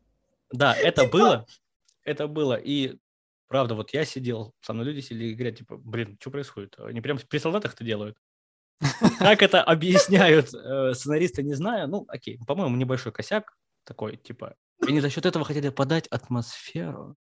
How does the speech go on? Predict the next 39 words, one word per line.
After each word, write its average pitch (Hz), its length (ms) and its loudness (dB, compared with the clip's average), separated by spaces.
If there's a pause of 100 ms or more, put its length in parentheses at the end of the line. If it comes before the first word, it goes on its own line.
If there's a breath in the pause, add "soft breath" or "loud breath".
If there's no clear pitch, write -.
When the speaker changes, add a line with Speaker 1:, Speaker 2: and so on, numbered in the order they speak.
(280)
Speaker 1:
того, 127 220 -2
как, 123 200 -4
э, 117 300 -10
классно 131 560 -2
и - 20 -8
круто - 640 -8
сидит, 127 400 -8
э, - 40 -14
эта, - 540 -12 (180)
м, 123 220 -6 (460)
баба, 135 360 4
забыл 127 340 -2
имя, 117 340 -4 (380)
на, 135 420 2
на 127 600 -2
ветке 110 380 0
со - 160 -14
своим 120 220 -8
капюшоном. 120 520 -12 (420)
Кстати, 127 220 -4
Серёга, 147 280 -2
ты 151 120 -2
выкупил, 147 340 -2
что 139 120 -6
это 127 100 -4
вин-, 120 460 -2
ш-, - 120 -10 (300)
что 139 100 -6
это 131 160 -2
В 123 80 -4
Р 120 220 0
К? - 240 -12 (800)
Speaker 3:
Вот 151 220 -8
сложно. 110 760 -4 (320)
Speaker 1:
Ну, 117 120 0
это 117 160 0
В 123 80 -4
Р 110 240 -4
К. - 20 -20